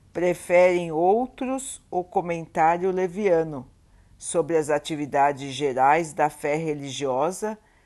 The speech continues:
confiando-se a debates inúteis ou barateando os recursos divinos. A multidão dos seguidores desse tipo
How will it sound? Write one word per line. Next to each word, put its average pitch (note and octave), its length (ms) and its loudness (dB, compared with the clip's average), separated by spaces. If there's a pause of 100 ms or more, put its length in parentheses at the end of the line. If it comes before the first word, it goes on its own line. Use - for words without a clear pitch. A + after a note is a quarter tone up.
(160)
confiando-se G#3+ 1300 -2
a D#3 100 2
debates D#3 1000 0
inúteis A3 1000 -4 (420)
ou G#3+ 320 -4 (140)
barateando G3 1120 -2
os G3+ 200 -8
recursos D#3+ 800 -6
divinos. C3 920 -10 (960)
A D#3+ 140 2
multidão F3+ 720 0
dos E3 200 -6
seguidores C#3+ 840 -4
desse D#3+ 420 -4
tipo C3+ 600 -8